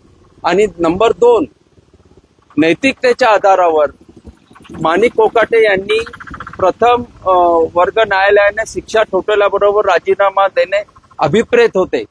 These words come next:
परंतु त्यांनी तसे केले नाही. परंतु आज सत्र न्यायालयाने शिक्षा दिल्यानंतर तरी त्यांनी राजीनामा त्वरित द्यायला पाहिजे. हा अधिकार राज्यपालांचा आहे, राज्यपाल महोदयांचा आहे,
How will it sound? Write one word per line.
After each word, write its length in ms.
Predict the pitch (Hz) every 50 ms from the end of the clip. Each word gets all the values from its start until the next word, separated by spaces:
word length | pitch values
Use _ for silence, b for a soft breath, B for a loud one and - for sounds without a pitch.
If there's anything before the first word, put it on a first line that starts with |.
| _ -
परंतु 320 | 156 156 175 175 165 202
त्यांनी 280 | - - 170 165 180 202 - 202
तसे 200 | 190 - 220 -
केले 340 | - - 170 170 185 202
नाही. 180 | 196 180 151 120 - _ _ _ _ _ _ _ _ -
परंतु 360 | 165 156 165 175 170 214 214 - -
आज 280 | 160 151 156 190 226
सत्र 480 | - - - - - - - 226 240 247
न्यायालयाने 600 | 247 247 247 247 247 240 240 240 233 226 233 202
शिक्षा 380 | - - 175 - - 208 190 170
दिल्यानंतर 680 | 156 170 160 160 160 151 156 151 151 - 196 185 190 - -
तरी 240 | 220 220 220 185 - - _ _ _ _ _ _ _ -
त्यांनी 260 | 156 151 160 190 196
राजीनामा 560 | 175 160 143 131 175 190 185 190 190 202 208
त्वरित 360 | - _ 175 165 165 190 214
द्यायला 300 | - - 185 170 165 170
पाहिजे. 340 | 165 - 151 135 120 - 117 - _ _ _ _ _ _ _ -
हा 440 | - - - - 160 185 202 208 - -
अधिकार 540 | - - - 151 - 165 175 - 220 220 214
राज्यपालांचा 800 | 202 180 170 151 - 208 - - 180 175 180 180 180 175 - 175
आहे, 180 | 160 147 139 131
राज्यपाल 540 | 123 135 143 - - 190 - - 185 185 180
महोदयांचा 640 | 165 160 160 175 165 190 185 190 185 180 - 185
आहे, 220 | 151 131 104 110